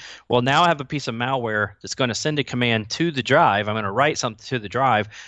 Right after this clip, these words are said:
How do I communicate back out from the drive to the data or to the drive itself in order to store stuff, access data,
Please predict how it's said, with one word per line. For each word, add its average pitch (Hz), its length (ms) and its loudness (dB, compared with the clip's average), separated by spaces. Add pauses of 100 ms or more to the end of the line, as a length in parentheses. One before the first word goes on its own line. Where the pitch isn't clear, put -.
(120)
How 147 180 2
do 151 140 6
I 127 100 8
communicate 127 560 -4
back 107 360 -2
out 160 300 2
from 110 200 -6
the 107 80 -4
drive 98 520 2 (340)
to 151 180 2
the 120 120 4
data 120 480 0 (680)
or 135 120 2
to 120 160 -2
the 110 120 -4
drive 107 280 4
itself - 560 0 (120)
in 110 100 -4
order 104 200 -2
to 95 120 -8
store 131 340 2
stuff, 107 400 4 (340)
access 131 420 2
data, 98 360 0